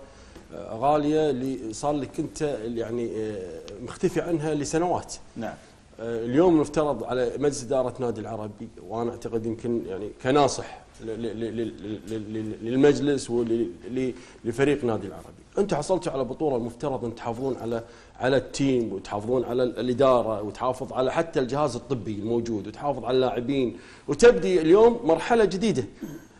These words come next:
Speaker 1: احنا اليوم هذا قاعد يصير مو بس ترى عندنا بالخليج، حتى يعني ب-، بالمملكه العربيه السعوديه، كوني انا متابع للدوري السعودي. فريق التعاون الان يحصل على كاس الملك مثلا، اليوم تشوفه بالدوري منهار،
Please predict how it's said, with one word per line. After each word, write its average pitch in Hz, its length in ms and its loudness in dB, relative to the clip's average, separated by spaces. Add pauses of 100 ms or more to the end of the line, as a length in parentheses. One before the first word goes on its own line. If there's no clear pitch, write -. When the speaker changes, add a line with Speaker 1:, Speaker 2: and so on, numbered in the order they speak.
(100)
Speaker 1:
احنا 214 160 4
اليوم 202 300 8
هذا 185 280 4
قاعد 156 200 2
يصير 165 220 0
مو 160 100 4
بس 185 160 0
ترى 156 140 -2
عندنا 143 220 0
بالخليج، 110 340 -8
حتى 147 340 0
يعني 127 360 2
ب-، 113 160 -4 (300)
بالمملكه 147 420 6
العربيه 117 280 0
السعوديه، 131 400 0
كوني 135 300 0
انا 131 100 0
متابع 120 300 -2
للدوري 98 280 -10
السعودي. 92 360 -16 (500)
فريق 190 220 6
التعاون 185 500 4 (300)
الان 165 300 4
يحصل 165 340 4
على 143 120 -2
كاس - 300 -4
الملك 107 360 -4
مثلا، 95 300 -8 (440)
اليوم 170 260 4
تشوفه 170 260 0
بالدوري 147 400 2
منهار، 170 320 0